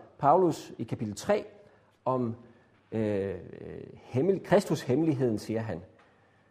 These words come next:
"I tidligere slægtled blev den ikke gjort kendt for menneskenes børn, sådan som nu er blevet åbenbaret for hans hellige apostle og profeter ved ånden,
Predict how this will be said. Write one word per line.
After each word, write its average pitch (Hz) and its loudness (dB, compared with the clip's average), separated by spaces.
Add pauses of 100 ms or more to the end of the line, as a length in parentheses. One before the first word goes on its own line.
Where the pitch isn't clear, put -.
(160)
"I 156 2
tidligere 226 4
slægtled 165 2
blev 143 2
den 147 0
ikke 247 0
gjort 135 2
kendt 190 0
for - 0
menneskenes 131 0
børn, 147 2
sådan 165 2
som 165 0
nu 202 2
er 143 2
blevet 147 4
åbenbaret 131 4
for - -8
hans 120 -2
hellige 208 0
apostle 160 0
og 147 -4
profeter 123 -2
ved 101 -4
ånden, 92 -2